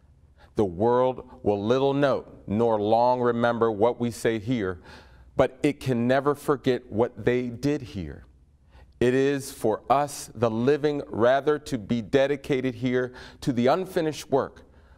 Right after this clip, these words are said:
which they who fought here have thus far nobly advanced.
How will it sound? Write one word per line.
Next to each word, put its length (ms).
which 260
they 320
who 240
fought 380
here 360
have 260
thus 400
far 300
nobly 640
advanced. 640